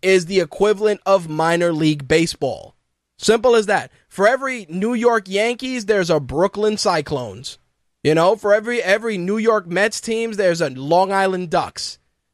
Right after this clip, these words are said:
You know, that's just, and those are all New York references, but you guys get the deal. Donnie, I know, I know, uh, Don Anderson from, from, is from Cleveland.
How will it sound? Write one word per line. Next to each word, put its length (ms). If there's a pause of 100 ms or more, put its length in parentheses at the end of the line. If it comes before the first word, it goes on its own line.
(100)
You 100
know, 180
that's 220
just, 300
and 240
those 160
are 80
all 100
New 220
York 280
references, 560
but 200
you 80
guys 260
get 160
the 80
deal. 400 (480)
Donnie, 500 (460)
I 140
know, 200
I 200
know, 380
uh, 320 (120)
Don 240
Anderson 460
from, 460
from, 260
is 160
from 180
Cleveland. 600